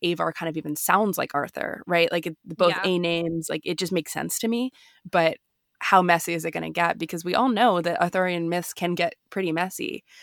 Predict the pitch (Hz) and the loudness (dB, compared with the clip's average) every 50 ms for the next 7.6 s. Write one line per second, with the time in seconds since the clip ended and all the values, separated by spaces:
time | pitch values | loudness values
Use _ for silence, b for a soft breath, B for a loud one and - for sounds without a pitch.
0 | B B B B B B 196 202 190 190 185 - _ - 220 240 247 - 277 - | B B B B B B 2 2 2 0 -2 -2 _ 4 6 6 6 4 0 -4
1 | - 392 - 381 359 254 - 180 175 - 202 208 - - 214 214 - 226 - 220 | -2 -2 0 0 0 2 4 2 2 2 0 -4 -4 -4 -6 -6 -6 -4 -2 -2
2 | 220 220 220 214 - - - 196 208 214 220 190 170 170 170 185 180 175 175 170 | 0 0 0 -2 -2 2 6 8 8 8 6 4 2 2 2 2 2 2 2 2
3 | 175 175 170 165 160 160 160 160 156 156 170 175 175 - - - - - 165 - | 2 0 0 0 0 0 0 0 0 0 0 -2 -2 -4 -6 -6 -2 0 0 0
4 | - - - 170 160 - - 165 170 180 - - - - - 165 165 165 - - | 0 -2 -4 -4 -4 -4 -4 -4 -4 -4 -4 -8 -10 -8 -4 -4 -2 -2 -2 -2
5 | - 190 202 202 196 190 190 190 175 165 165 165 165 160 - - 170 165 156 160 | -2 0 0 0 0 -2 -2 -2 -2 0 0 0 -2 -4 -4 -4 -4 -2 -2 -2
6 | 165 160 - 170 165 156 - 156 165 165 - - 165 165 160 160 160 160 160 156 | -4 -4 -4 -4 -6 -6 -8 -8 -8 -8 -6 -4 -4 -2 -2 -2 -2 -4 -4 -4
7 | 170 170 160 156 - 165 - - 170 160 160 160 | -4 -6 -6 -6 -6 -8 -6 -2 0 0 0 0